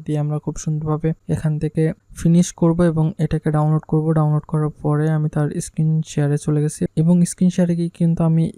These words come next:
এখান থেকে অ্যাপ্লাইটা জমা দিছি এবং অ্যাপ্লাইটা জমা করার পরে কিছুক্ষণের মধ্যে কিন্তু Gmail-এ একটা মেইল আসছে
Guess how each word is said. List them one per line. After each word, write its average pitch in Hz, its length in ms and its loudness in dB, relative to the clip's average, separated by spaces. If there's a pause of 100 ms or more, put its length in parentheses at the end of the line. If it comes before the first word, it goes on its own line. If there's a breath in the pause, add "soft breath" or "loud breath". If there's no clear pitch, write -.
এখান 160 280 -2
থেকে - 180 -4 (160)
অ্যাপ্লাইটা 156 600 -2 (120)
জমা 151 280 2
দিছি - 260 -10
এবং 165 160 0
অ্যাপ্লাইটা 151 400 -2
জমা 151 260 0
করার 151 260 0
পরে 151 180 0 (200)
কিছুক্ষণের 170 520 0
মধ্যে 160 180 0 (100)
কিন্তু 165 200 -2 (200)
Gmail-এ 165 420 0
একটা - 140 -4 (100)
মেইল 143 240 0
আসছে - 200 -8